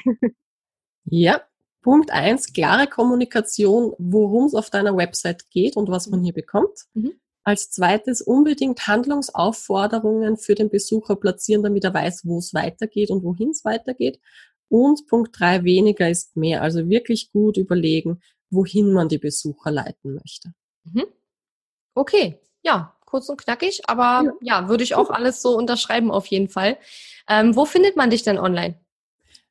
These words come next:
Speaker 2: Man findet mich online unter Miss Webdesign at.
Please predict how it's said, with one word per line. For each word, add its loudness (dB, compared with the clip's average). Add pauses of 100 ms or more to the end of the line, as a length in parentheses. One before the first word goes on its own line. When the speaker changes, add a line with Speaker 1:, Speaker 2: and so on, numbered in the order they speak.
Speaker 2:
Man 0
findet 0
mich 0
online 4
unter 0
Miss -2
Webdesign -4
at. -12